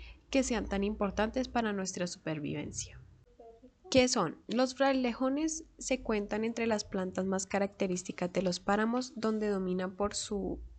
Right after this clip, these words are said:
porte y abundancia. Tradicionalmente, los frailejones han sido clasificados en el género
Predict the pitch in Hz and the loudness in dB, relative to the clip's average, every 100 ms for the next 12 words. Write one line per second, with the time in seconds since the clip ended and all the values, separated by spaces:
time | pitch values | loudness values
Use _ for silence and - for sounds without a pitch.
0 | - 214 220 220 233 233 196 165 165 170 | -2 2 2 2 0 2 2 2 2 0
1 | 170 - - - - - - 240 240 247 | -2 -8 -16 -18 -18 -10 2 6 6 4
2 | - 240 233 214 214 247 254 277 285 - | 2 2 4 4 6 4 6 4 4 4
3 | 247 233 208 202 196 226 240 220 - 185 | 4 4 2 2 2 2 2 0 2 2
4 | 185 180 190 190 196 - - 180 180 214 | 2 2 -2 0 -2 -4 -2 0 0 0
5 | 202 190 190 170 170 180 | 0 0 -2 0 -2 -2